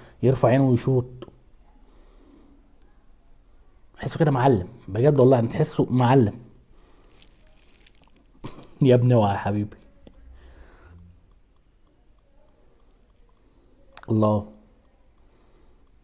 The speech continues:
زي الكرة اللي عملها امبارح لعطال.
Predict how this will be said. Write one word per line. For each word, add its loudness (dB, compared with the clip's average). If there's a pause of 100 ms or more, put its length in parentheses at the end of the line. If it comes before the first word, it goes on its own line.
(1200)
زي 6
الكرة 6
اللي 6
عملها 2
امبارح 2
لعطال. 0